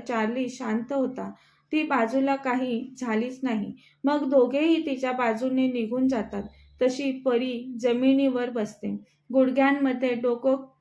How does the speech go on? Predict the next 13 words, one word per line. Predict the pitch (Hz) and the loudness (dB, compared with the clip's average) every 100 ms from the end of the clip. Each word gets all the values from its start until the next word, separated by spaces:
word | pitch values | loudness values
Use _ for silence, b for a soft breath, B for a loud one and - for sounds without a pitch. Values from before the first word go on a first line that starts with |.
| _ - | _ -6
खुपसवून | 269 - - 269 247 233 | -4 -2 2 4 4 2
रडू | 226 214 | 0 2
लागते. | 262 220 - 190 196 - _ - | 2 0 -2 -8 -10 -12 _ -4
घरातील | 262 247 269 269 277 | 0 2 2 0 0
माणसांना, | 269 254 233 233 254 262 247 233 | 2 2 0 -2 0 2 2 0
नोकरांना | 233 226 240 262 262 240 | -2 -2 -2 2 2 2
परीची | 233 233 254 262 262 233 214 | -2 -4 -2 -4 -4 -4 0
दया | 220 226 | 0 2
येत | 254 262 262 | 0 -2 -2
होती, | 226 190 196 B B B | -2 -4 -10 B B B
पण | 330 311 | 0 2
राघवच्या | 254 220 269 285 320 269 | 2 2 2 2 2 0
परवानगीशिवाय | 254 247 226 247 269 285 311 302 254 254 226 | 0 0 0 2 2 2 -2 -2 -2 0 -2